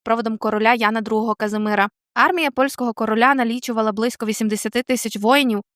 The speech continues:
з яких понад двадцять тисяч було крилатих гусар і найманців. Богдан Хмельницький мав до ста тисяч козаків і селян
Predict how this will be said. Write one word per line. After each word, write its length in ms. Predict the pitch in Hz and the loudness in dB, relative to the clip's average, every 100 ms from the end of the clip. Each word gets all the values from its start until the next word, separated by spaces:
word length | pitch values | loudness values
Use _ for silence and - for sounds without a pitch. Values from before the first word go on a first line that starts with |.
| - | -4
з 100 | 214 | -2
яких 260 | - 254 | 0 -2
понад 360 | - 226 208 190 | 0 0 0 0
двадцять 380 | 208 220 220 202 | 2 4 2 -6
тисяч 280 | 262 285 | -4 -4
було 220 | 233 220 220 | -2 -2 -2
крилатих 520 | - 214 220 214 214 | -2 2 2 2 -2
гусар 340 | 214 - 247 247 | -4 2 0 2
і 80 | |
найманців. 520 | 214 220 214 208 - 202 - | 0 0 0 -2 -4 -8 -6
Богдан 300 | - 262 302 | 2 4 4
Хмельницький 440 | 302 277 330 - 285 | 0 0 0 0 0
мав 220 | 254 269 | 2 2
до 80 | 220 | 0
ста 260 | 233 - | 0 0
тисяч 300 | 233 233 214 | 2 0 -4
козаків 380 | - 208 208 294 | -6 -4 -2 -2
і 60 | 285 | -2
селян 380 | - 226 214 | 0 4 4